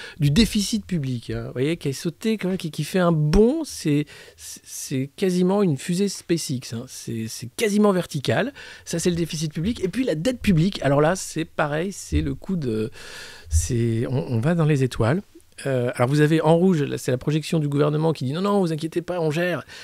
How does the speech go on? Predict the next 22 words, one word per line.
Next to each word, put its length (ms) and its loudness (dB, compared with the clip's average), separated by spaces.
Et 80 -4
puis 220 -2
vous 160 4
avez 200 6
quand 120 4
même, 60 4
euh, 200 2
la 140 0
dette 200 -2
publique, 420 -4
le 80 0
scénario 720 0
macroéconomique 920 -2
du 140 -2
gouvernement, 400 -2
la 100 -2
projection 480 -4
des 80 -2
dépenses 400 -4
de 80 -2
l'Institut 380 -4
Montaigne. 340 -2